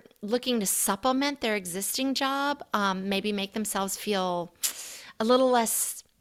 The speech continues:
nervous about, "What if I lose this job? I need to have something else," or full on, "My job's too stressful.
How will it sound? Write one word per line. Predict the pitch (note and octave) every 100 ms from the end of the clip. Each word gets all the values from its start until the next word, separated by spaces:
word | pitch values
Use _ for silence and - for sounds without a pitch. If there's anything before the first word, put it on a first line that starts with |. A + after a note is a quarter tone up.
| -
nervous | F#3+ G3+ G#3+ A3+ A#3+ B3
about, | A3 G3 F#3 -
"What | G3
if | G3+
I | G3
lose | E3+ F3+ G3+
this | - A3+
job? | - A#3 A#3+
I | G3+ F#3
need | F#3 F#3+
to |
have | G3 F#3
something | - F#3+ F#3+ F3+
else," | G#3 - -
or | E4 C#4+ A#3 -
full | - - C#4+ D4+
on, | A#3 G#3 G3+ G#3 G#3 - - - - -
"My | G#3+ A#3
job's | A#3+ A#3 G#3+
too | - A3+
stressful. | - G#3+ G3 - F#3+ F#3